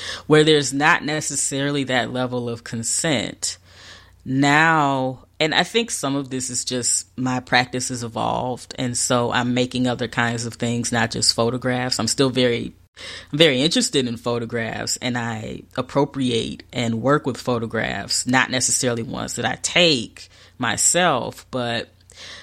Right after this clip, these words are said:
I'm just a lot more careful about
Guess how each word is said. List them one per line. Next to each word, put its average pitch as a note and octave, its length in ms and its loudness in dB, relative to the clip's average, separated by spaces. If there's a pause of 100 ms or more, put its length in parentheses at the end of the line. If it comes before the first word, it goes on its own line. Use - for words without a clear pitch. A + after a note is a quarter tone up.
(220)
I'm C#3+ 220 2
just F#3+ 680 2 (640)
a D#3 80 2
lot D#3 300 4
more D#3 220 -2
careful C3 1000 -4
about A#2 760 -4